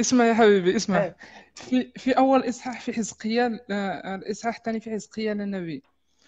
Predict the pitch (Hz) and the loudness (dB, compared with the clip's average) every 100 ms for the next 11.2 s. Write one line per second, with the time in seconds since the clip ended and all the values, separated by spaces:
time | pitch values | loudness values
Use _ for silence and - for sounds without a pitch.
0 | _ _ - 226 262 254 247 226 214 - | _ _ -4 -4 0 2 2 2 -2 -6
1 | 233 247 247 208 226 226 202 190 - 254 | -6 -4 -4 -4 -6 -6 -6 -8 -8 -6
2 | 240 202 220 220 214 220 196 170 - 214 | -4 -2 -4 -4 -6 -4 -6 -8 -8 -6
3 | 226 226 - - 196 190 214 214 220 214 | -4 -6 -10 -14 -14 -8 -8 -6 -6 -4
4 | 220 220 220 - 220 - 226 220 - 214 | -4 -4 -8 -8 -8 -8 -8 -8 -6 -6
5 | 214 220 214 226 - _ _ _ _ _ | -4 -4 -4 -6 -8 _ _ _ _ _
6 | _ _ _ 220 220 226 226 208 220 220 | _ _ _ -2 0 0 -4 -4 -2 -2
7 | 220 220 220 214 214 214 196 208 214 202 | -2 -2 0 0 -2 -2 0 0 -2 -2
8 | 202 208 202 196 190 185 190 190 226 285 | 0 0 0 -2 -4 -4 -2 0 0 0
9 | - _ _ - _ _ _ 254 294 277 | -4 _ _ -20 _ _ _ 2 2 2
10 | _ 226 196 233 - 233 240 233 233 226 | _ -2 2 2 2 2 4 4 2 2
11 | 254 | 0